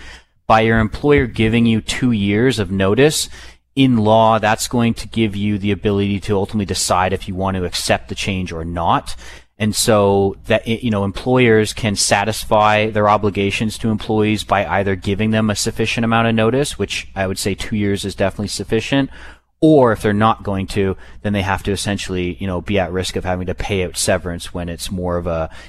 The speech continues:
you know, effective immediately type change. Um, I can, I'd be happy to chat with a, a bit more about it with you, Ethan, but I do think that, you know, the idea of giving somebody two years to decide is gonna probably work in favor of the employer. And so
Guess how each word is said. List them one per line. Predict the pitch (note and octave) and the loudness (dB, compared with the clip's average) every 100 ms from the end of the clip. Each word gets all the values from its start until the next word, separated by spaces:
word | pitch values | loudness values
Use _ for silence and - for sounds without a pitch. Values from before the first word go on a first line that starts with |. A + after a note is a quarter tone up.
| - | -10
you | F2+ | -6
know, | E2+ | -6
effective | - A#2 - F#2+ | -2 -2 -2 -6
immediately | F2+ F#2 G2+ G2+ E2 D#2+ | -4 -2 -2 -2 -4 -8
type | - E2+ - | -6 -6 -6
change. | - F2 D2+ - - - - - _ - | -6 -6 -8 -12 -14 -16 -20 -20 _ -4
Um, | G2 G2 F#2+ F#2+ F#2+ - - | 0 2 2 -2 -6 -10 -4
I | A2+ | -2
can, | A#2 A#2+ A2+ | 0 0 0
I'd | G#2+ G#2 | -4 0
be | A2+ G#2+ - | 0 -2 -8
happy | - C#3 C#3+ D3 | -2 2 2 4
to | C3+ | 0
chat | - B2 B2 - - - | 2 2 2 0 -12 -8
with | A2 | -4
a, | G#2+ G2 | -4 -4
a | |
bit | G2 A2 | -2 -2
more | G2+ G2 A2+ | -2 2 4
about | B2 A#2+ - | 4 4 2
it | A#2+ G#2+ | -2 -2
with | A#2+ B2+ | -4 -2
you, | B2 | 0
Ethan, | B2+ - C#3 B2+ | 0 2 0 2
but | G#2+ G2 - - - | 2 2 -2 -20 -8
I | - | -4
do | G2+ B2 | 0 2
think | A#2 A#2+ G#2+ - | 2 2 0 2
that, | G#2 G2 A#2 | 2 2 -2
you | G#2 | -2
know, | G2 | -2
the | F#2+ G2+ | 0 2
idea | F#2 G#2+ G#2+ | 2 2 2
of | F#2 | 2
giving | A2+ G#2 G#2 | 0 0 0
somebody | - A2 G2+ G2 | 0 0 0 -2
two | - B2+ | -4 0
years | A2 G#2+ G#2 | 2 2 0
to | - | -4
decide | G#2+ - - G2 G#2 A#2+ - - - | -4 -2 2 2 4 2 -2 -14 -10
is | G2+ | -6
gonna | - G#2+ G2+ | -2 -2 0
probably | - G2+ G#2 | 0 0 0
work | F2+ G2 F#2 | 0 -2 -4
in | F#2+ | -6
favor | - G2+ F#2+ F#2+ | -4 -2 0 -2
of | |
the | F2 | -2
employer. | F2+ F2 G2+ F#2+ G2 F#2 | -6 -4 -2 0 0 0
And | F2+ | -2
so | - G2+ F2+ | 0 2 2